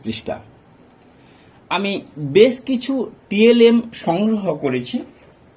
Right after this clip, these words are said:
এই টিএলএম গুলো দিয়ে কিভাবে এই পাঠদান করা হবে সেইটি আমি দেখাবো। আপনারা দয়া করে ভিডিওটি শেষ পর্যন্ত দেখবেন।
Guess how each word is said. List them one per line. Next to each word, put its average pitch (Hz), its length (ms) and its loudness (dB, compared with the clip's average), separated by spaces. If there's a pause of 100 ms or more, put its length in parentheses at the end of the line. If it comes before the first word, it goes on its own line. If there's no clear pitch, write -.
(180)
এই 247 140 -6 (140)
টিএলএম 226 560 -4
গুলো 202 240 -6 (100)
দিয়ে 170 200 0 (840)
কিভাবে 226 400 4 (600)
এই 196 120 4 (120)
পাঠদান 160 420 0 (120)
করা 143 220 0
হবে 131 280 0 (880)
সেইটি 180 320 0 (120)
আমি 165 160 -2 (920)
দেখাবো। 156 480 0 (560)
আপনারা 143 380 -2
দয়া 135 260 2
করে 196 200 0 (120)
ভিডিওটি 147 360 -2 (120)
শেষ 175 140 -4 (140)
পর্যন্ত 151 440 -6 (180)
দেখবেন। 117 320 2